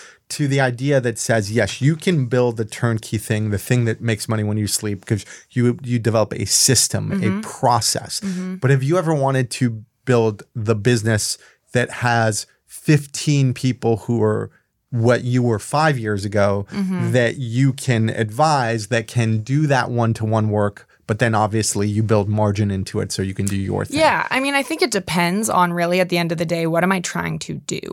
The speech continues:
Speaker 2: Am I trying to do one-on-one work, whether it's me or, or me training other people to be able to coach or to be able to stra-, do digital strategy or whatever? Um, and at the end of the day, I think what it came down to for me is that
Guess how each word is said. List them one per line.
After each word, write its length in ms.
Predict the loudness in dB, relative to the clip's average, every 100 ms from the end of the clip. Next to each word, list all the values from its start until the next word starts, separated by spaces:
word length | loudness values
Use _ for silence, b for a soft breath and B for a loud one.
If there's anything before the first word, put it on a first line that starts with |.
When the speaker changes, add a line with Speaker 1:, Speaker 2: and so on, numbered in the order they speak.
| -4
Speaker 2:
Am 140 | -2
I 60 | 0
trying 440 | 0 2 2 2
to 120 | 0 -2
do 280 | 0 0
one-on-one 540 | 2 0 0 0 0 0
work, 400 | 0 0 -4 -4
whether 360 | 2 2 4 0
it's 160 | 0
me 320 | -2 0 0 0
or, 380 | 0 2 0 -2
or 200 | 0 0
me 220 | 0 -4
training 560 | -6 -6 -6 -4 -6 -4
other 320 | -4 -4 -4
people 340 | -4 -6 -6 -6
to 140 | -6
be 140 | -4
able 160 | -6 -6
to 80 | -6
coach 260 | -6 -6
or 60 | -8
to 140 | -10
be 100 | -8
able 180 | -6 -6
to 140 | -4 -4
stra-, 300 | 0 -2 -2 -18 _ -6
do 240 | -4 -4
digital 380 | -4 -6 -4 -4
strategy 420 | -2 -2 -4 -4
or 60 | -2
whatever? 420 | -2 0 0 0 B B B B _
Um, 420 | 0 0 -2 -10 _
and 80 | -2
at 120 | 0
the 100 | -2
end 140 | -2 -2
of 60 |
the 40 | -2
day, 240 | 0 2
I 40 | 0
think 180 | -2
what 80 | -2
it 80 | -2
came 180 | -4 -4
down 200 | -2 -2
to 100 | -4
for 140 | -4
me 260 | -2 -2 -2
is 120 | -4
that 220 | -4 -6